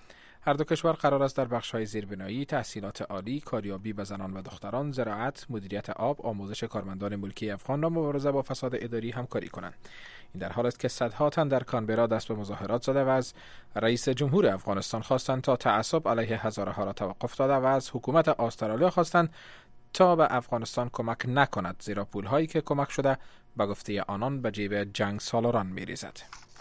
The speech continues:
پاکستان امروز یک بار دیگر به استخراج دست جمعی مهاجرین افغان آغاز کرد. روند اخراج مهاجرین افغان از پاکستان در سال دو هزار و شانزده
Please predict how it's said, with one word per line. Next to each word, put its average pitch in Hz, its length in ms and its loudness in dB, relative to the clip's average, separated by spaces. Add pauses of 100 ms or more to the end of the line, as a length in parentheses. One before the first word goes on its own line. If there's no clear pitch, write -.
(960)
پاکستان 185 600 4
امروز 143 500 4
یک 139 140 6
بار 131 260 2
دیگر 117 360 2
به 127 180 0
استخراج 113 520 -4
دست 107 300 -4
جمعی 101 380 -4
مهاجرین 101 680 -6
افغان 110 440 -2
آغاز - 340 -10
کرد. - 320 -12
روند 139 340 2
اخراج 117 440 -2
مهاجرین 107 560 -4
افغان 101 300 -6
از 104 120 -10
پاکستان - 400 -2
در 165 100 2
سال 147 260 4
دو 143 80 4
هزار 139 260 4
و 135 40 2
شانزده 127 540 2